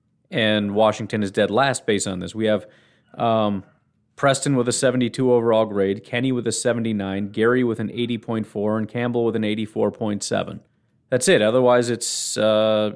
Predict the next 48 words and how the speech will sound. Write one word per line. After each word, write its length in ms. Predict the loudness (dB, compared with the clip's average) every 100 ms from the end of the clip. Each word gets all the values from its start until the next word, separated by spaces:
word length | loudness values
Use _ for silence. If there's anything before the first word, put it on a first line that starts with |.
| -8
you 140 | -6
know, 220 | -6 -6 -10
we 120 | -8 -2
got 260 | -2 -4 -6
Amos 320 | -2 -2 -2
at 100 | -6
sixty-eight, 720 | -8 -8 -6 -4 -2 -2 -4 _ _ _
you 80 | -2
got 220 | 0 0
Barnes 380 | 2 2 2 0
and 120 | -2
Savage 480 | -4 0 0 0 -2
in 100 | -2
the 80 | -4
fifties, 480 | -4 -6 -4 -4 -2
you 80 | -2
got 140 | -2
Stokes 400 | 0 0 0 -2
in 80 | -6
the 60 |
fifties, 440 | -4 -4 -4 -4 -4
and 100 | -4
you 60 |
got 160 | -2 -2
Yadam 400 | 0 0 0 0
over 140 | -2
there 160 | 0 0
at 100 | 0
thirty-five, 720 | -2 -4 -4 0 0 0 -2
who 160 | -4 -8
hopefully 320 | -8 -8 -6
is 80 | -6
not 140 | -6
gonna 120 | -8 -10
be 120 | -10
playing, 380 | -10 -8 -6 -8 _ _ _
and 120 | -2
you 60 | 4
got 180 | 4 4
Kiki 340 | -2 0 2
and 120 | 2
Lowry 340 | 4 2 2 0
in 80 | -4
the 60 |
fifties, 420 | -4 -6 -6 -12
both 340 | -4 -2 -2 -4
at 320 | -4 -4 -6 _
fifty-eight. 600 | -8 -6 -6 -6 -8 -14